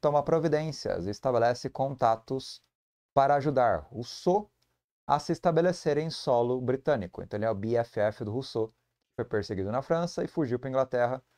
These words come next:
e Hume deu um suporte. Hume toma providências, então, pro Rousseau ficar lá, né? Uma vez que este último tornara-se vítima de uma nova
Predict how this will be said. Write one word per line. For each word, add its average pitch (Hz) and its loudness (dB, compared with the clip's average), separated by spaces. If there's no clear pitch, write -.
e 165 -4
Hume 147 -2
deu 123 0
um 131 -6
suporte. - -2
Hume 160 0
toma 120 0
providências, 156 -2
então, 156 0
pro 147 -6
Rousseau 139 -6
ficar - -6
lá, - -4
né? 156 -10
Uma 185 2
vez 180 0
que - -4
este 143 -4
último 175 0
tornara-se 151 0
vítima 151 -4
de 127 -2
uma 113 -2
nova 131 0